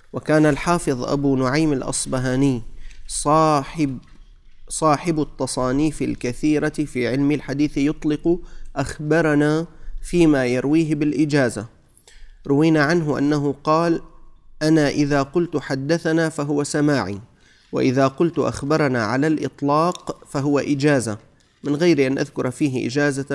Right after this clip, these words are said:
أو كتابة أو كتب إلي أو أذن لي في الرواية عنه". وكان أبو عبيد الله المرزباني الأخباري صاحب التصانيف في علم الخبر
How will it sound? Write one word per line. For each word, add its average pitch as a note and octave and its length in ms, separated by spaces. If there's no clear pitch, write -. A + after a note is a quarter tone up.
أو A2+ 120
كتابة C3+ 640
أو G#2 120
كتب C3 320
إلي C#3 380
أو B2 200
أذن C#3 400
لي C#3 200
في - 100
الرواية C#3+ 460
عنه". C#3 220
وكان D3 320
أبو C#3+ 320
عبيد D3 360
الله C#3+ 460
المرزباني C3+ 1040
الأخباري C3+ 680
صاحب D3+ 460
التصانيف C#3 840
في B2 280
علم C#3 280
الخبر E3 600